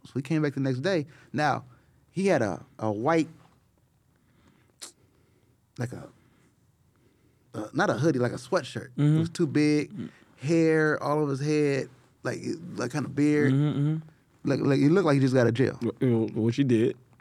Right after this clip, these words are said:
Speaker 2: <laughs>
Speaker 1: So I think they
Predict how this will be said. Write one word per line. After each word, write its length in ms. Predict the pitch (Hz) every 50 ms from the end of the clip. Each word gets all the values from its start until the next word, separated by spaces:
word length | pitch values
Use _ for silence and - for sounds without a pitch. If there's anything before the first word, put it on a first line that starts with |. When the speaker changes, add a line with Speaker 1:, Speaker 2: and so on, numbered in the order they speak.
| - -
Speaker 2:
<laughs> 60 | 165 - - - - - - - - _ _
Speaker 1:
So 540 | - - - 143 143 139 131 127 127 - - - - - - _ _ _ _ _ _ _ _ _ _ _ _ -
I 80 | 139 147
think 220 | 127 180 180 156
they 260 | 156 151 147 135 -